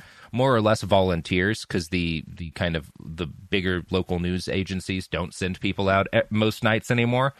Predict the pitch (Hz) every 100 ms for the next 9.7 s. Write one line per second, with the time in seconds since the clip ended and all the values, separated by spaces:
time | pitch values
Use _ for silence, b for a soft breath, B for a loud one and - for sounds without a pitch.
0 | B B B - 117 104 104 107 - 95
1 | 110 98 101 95 - 104 92 95 92 120
2 | 131 - - - 107 139 120 - 127 -
3 | 165 139 - 123 95 92 113 - 98 92
4 | 92 85 95 95 71 - - 95 82 -
5 | 98 92 - - 90 85 - - 87 80
6 | 98 98 90 - - 90 87 82 - 87
7 | - 73 90 82 - - 104 - 90 82
8 | 78 - 95 87 80 80 80 71 - -
9 | 78 85 78 113 - 98